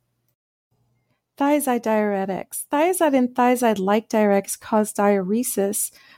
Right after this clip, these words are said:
by preventing the reabsorption of sodium and chloride from the distal convoluted tubules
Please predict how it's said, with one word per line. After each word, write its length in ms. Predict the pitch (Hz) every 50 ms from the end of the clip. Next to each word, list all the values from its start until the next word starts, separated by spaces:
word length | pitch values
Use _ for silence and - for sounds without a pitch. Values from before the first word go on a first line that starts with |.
| _ -
by 100 | 214 220
preventing 500 | - - 240 208 220 226 240 247 233 220
the 100 | 214 202
reabsorption 680 | 214 226 233 226 208 208 202 202 214 208 - - 202
of 80 | 185 185
sodium 400 | - - 214 208 214 220 214 208
and 120 | 202 202
chloride 440 | - - 214 214 202 190 190 190 190
from 200 | - 208 202 202
the 100 | 190 185
distal 400 | - - 220 233 - - 247 233
convoluted 800 | - - 233 226 220 214 226 226 214 208 208 202 190 196 190 -
tubules 640 | - - 247 220 208 208 196 190 180 185 185 -